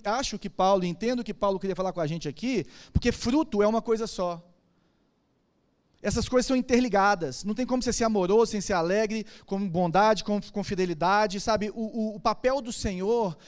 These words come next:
e Jesus Cristo, ele é o cumprimento disso, que ele é verdade e graça.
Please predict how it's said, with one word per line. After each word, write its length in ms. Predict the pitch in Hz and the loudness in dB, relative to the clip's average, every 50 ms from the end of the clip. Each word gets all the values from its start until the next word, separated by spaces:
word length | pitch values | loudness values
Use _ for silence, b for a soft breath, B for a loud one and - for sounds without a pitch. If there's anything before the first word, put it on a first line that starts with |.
| B B B | B B B
e 80 | 202 | -4
Jesus 360 | 180 185 226 185 233 240 - | 0 0 0 0 0 -2 -6
Cristo, 340 | - - 220 247 262 233 - | -4 -4 -4 -4 -4 -2 -2
ele 80 | 220 233 | 0 0
é 40 | 240 | 0
o 40 | |
cumprimento 540 | 233 - 240 196 226 220 208 220 233 220 208 | 0 0 -2 -2 -2 0 0 0 -2 -2 -6
disso, 560 | 160 143 185 247 262 240 - - 180 156 139 B B B B | -8 -6 -4 -2 -2 -2 -2 -4 -4 -6 -8 B B B B
que 140 | B - 226 | B -2 0
ele 220 | 233 226 220 214 220 | 0 2 4 4 4
é 160 | 233 233 214 | 4 2 2
verdade 720 | - 226 208 175 170 180 190 202 208 208 170 165 202 202 - | 0 0 0 0 0 0 0 0 0 -2 -2 -6 -8 -10 -8
e 80 | 214 170 | -8 -4
graça. 480 | 175 160 147 139 - - - - - | -4 -4 -4 -4 -6 -6 -6 -8 -12